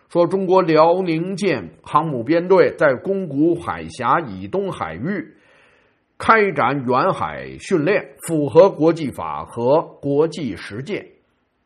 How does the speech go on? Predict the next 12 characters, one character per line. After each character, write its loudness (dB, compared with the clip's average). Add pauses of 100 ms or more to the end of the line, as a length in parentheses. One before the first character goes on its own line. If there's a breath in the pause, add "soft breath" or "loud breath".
(1080)
他 2
自 -2
己 -8
讲 0
呢， 0
说 0
我 0
们 -10
这 -4
些 -2
训 -6
练， -4